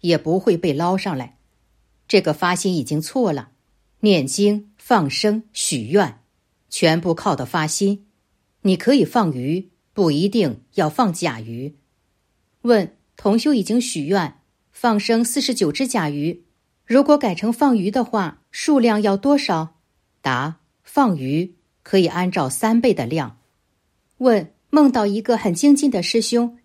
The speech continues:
在讲法的时候，突然左眼没有了眼珠，不知道这梦什么意思？答：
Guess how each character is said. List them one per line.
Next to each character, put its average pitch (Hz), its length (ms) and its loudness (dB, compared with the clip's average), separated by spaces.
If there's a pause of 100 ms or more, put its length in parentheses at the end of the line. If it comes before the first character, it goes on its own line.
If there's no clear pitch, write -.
在 269 200 0
讲 233 240 0
法 240 220 -4
的 165 120 -4
时 175 160 -8
候， 170 320 -4 (340)
突 - 160 0
然 262 220 2
左 220 220 0
眼 196 420 -2
没 247 120 2
有 277 120 6
了 226 120 2
眼 180 260 0
珠， 254 340 -6 (400)
不 311 140 0
知 302 140 0
道 269 180 0
这 247 160 2
梦 254 180 4
什 180 180 -4
么 196 120 -2
意 269 160 2
思？ 202 280 -2 (760)
答： 127 360 -8